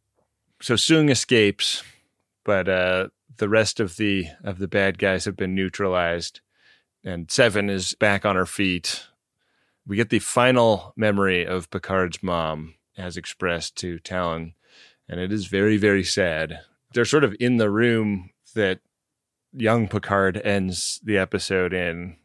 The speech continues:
I agree with you that there's a lot wrong with this episode, but I think that the memory played in reverse element of this sequence was really beautiful and nicely realized, the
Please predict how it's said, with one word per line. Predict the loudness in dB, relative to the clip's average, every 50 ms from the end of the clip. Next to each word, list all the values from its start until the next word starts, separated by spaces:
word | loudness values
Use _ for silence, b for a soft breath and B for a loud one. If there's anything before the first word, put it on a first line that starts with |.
| _ _
I | 0 4 4
agree | 6 6 6 4 2 2 2 2 2 2
with | 2 2 2
you | 0 0
that | 0 -2 -2
there's | -2 -4 -2 -2
a | -2
lot | 0 2 2 2 2 2
wrong | 2 0 2 0 0
with | -2 -2 -2
this | -4 0 2
episode, | 0 0 0 -2 -2 0 2 2 2 2 2
but | 0 0 0 -2 _ _
I | -8 -8
think | -4 -2 -2 -2 0 -2
that | -4 -4 -2
the | -2 0 0 0 0 0 -2 -4 -6
memory | -4 -2 -2 -2 0 0 0 0 0 -2
played | 0 0 2 2 2 2
in | 0 0
reverse | -2 -4 -4 -2 -2 0 0 0 -2 -4 -4 -6 -6 -8 -12 -16 _ _ _ _ _ _ _
element | -4 -2 -2 0 0 0 -2 -2 -4 -6
of | -2 -2 -2 0 2
this | 2 2 2 2 0 -2 -2 -4 -6 _
sequence | -10 -6 -4 -4 -4 -2 -2 -2 -2 -2 -4 -4
was | -4 -4 -4 -2
really | 0 0 2 2 2 0
beautiful | 0 0 0 0 0 0 0 2 2 4 2 0
and | -2 -4 -4 -4 -6 -6 -10 -12 -14 _ _ _ 2
nicely | 2 2 2 2 0 0
realized, | 0 2 2 4 4 4 2 0 -2 -4 -6
the | -4 -4 -4 -4 -6 -8 -10